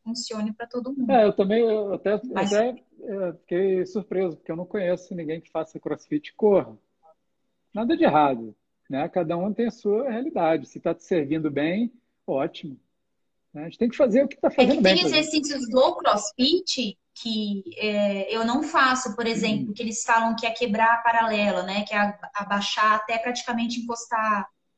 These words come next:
Speaker 1: é, o quadril no chão. Esse tipo de exercício eu não faço, porque eu sei que pode ser perigoso pro meu joelho.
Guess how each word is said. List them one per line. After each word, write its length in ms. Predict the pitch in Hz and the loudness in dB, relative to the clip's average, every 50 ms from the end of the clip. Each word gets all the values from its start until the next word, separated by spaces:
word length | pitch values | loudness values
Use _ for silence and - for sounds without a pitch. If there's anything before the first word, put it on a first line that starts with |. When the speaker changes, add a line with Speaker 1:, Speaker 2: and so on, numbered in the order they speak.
| _ _ _ _ _ _ | _ _ _ _ _ _
Speaker 1:
é, 80 | 196 | -4
o 140 | 196 175 202 202 | -4 -4 -2 0
quadril 400 | - 220 220 202 208 233 226 220 | 0 2 2 2 0 0 0 2
no 120 | 233 247 | 2 2
chão. 520 | 240 - - 254 220 196 175 165 160 165 - _ _ _ _ _ _ | 2 2 0 0 0 0 -2 -2 -4 -8 -12 _ _ _ _ _ _
Esse 300 | - 220 254 247 - 339 | 0 2 2 2 2 -2
tipo 240 | 320 - 294 - 285 | -2 -2 -2 -2 -2
de 80 | 214 240 | 0 0
exercício 640 | 214 190 196 196 196 - - 269 302 294 - 269 | 0 0 -2 -2 -4 -4 -4 -4 -4 -2 -2 -2
eu 40 | 240 | 0
não 160 | 233 262 - | 0 -2 -4
faço, 480 | - - - - 262 254 254 247 - 208 | -4 -4 0 0 2 2 0 -2 -6 -10
porque 180 | - 226 - 262 | -12 -6 -4 -4
eu 40 | 262 | -4
sei 280 | 254 - 277 302 349 | -2 -4 -4 -4 -4
que 240 | 339 - 370 339 320 - _ _ _ _ _ _ _ _ _ | -2 -2 -2 -4 -4 -6 _ _ _ _ _ _ _ _ _
pode 220 | 226 220 214 214 | -2 -2 -2 -2
ser 160 | - 240 208 | -4 -6 -4
perigoso 420 | - 208 214 202 208 214 208 202 - | -2 -4 -4 -2 -2 -2 -2 -2 -4
pro 120 | - 202 | 0 0
meu 120 | 202 196 190 | 2 2 2
joelho. 440 | 196 202 190 170 160 156 156 170 | 0 0 -2 -2 -4 -6 -10 -14